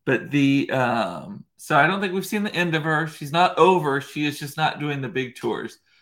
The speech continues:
Um, Monica said, she said, "If I had a wardrobe malfunction, I'd take out the first four rows." Yes.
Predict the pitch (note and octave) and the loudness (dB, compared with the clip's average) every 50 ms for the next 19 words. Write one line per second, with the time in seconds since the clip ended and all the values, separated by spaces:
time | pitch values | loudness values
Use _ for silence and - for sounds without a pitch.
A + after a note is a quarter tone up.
0 | _ _ _ _ _ - B2 B2+ B2+ B2+ B2 A#2+ A#2 A2+ A2+ A#2 A2+ - _ _ | _ _ _ _ _ -2 0 2 2 4 2 2 0 -2 -4 -6 -10 -14 _ _
1 | _ _ _ _ _ _ - C3+ D3 D3 D#3+ E3+ - F3+ D3+ - D#3 C#3 C#3 - | _ _ _ _ _ _ -4 0 0 2 2 0 -2 -6 -6 -4 -2 -2 -2 -2
2 | - A#3 - - A3 F3 C#3+ C#3+ C#3+ F3+ G3 F#3+ C3+ A#2+ C3 D#3+ G#3 D#4+ B3+ F#3+ | -4 -6 -4 -2 -2 -2 -2 0 2 4 4 4 2 2 0 0 0 0 0 0
3 | E3+ A#2+ A#2+ A#2+ A2+ G#2+ A#2 A2 - C3 B2+ B2+ - - C3 A#2+ A#2+ A#2+ A#2+ - | 0 0 0 0 0 0 0 0 -2 -6 -8 -8 -8 -10 -6 -4 -4 -4 -4 -4
4 | F3+ E3 D#3+ C#3+ A2+ - - A2 - - - F3 G#3+ G#3 - - - - E3 E3+ | -6 -6 -6 -6 -8 -8 -10 -14 -14 -8 -6 -4 -4 -6 -8 -14 -10 -6 -4 -2
5 | E3 F3 E3+ D3+ D3+ D3 B2+ A2 G2 F#2 - - A#2+ B2 - - - B2+ A2 - | -2 -2 -4 -4 -4 -4 -4 -4 -6 -8 -10 -12 -14 -16 -16 -10 -6 -4 -4 -2
6 | - B2 - - - - - _ | -4 -6 -10 -12 -16 -20 -20 _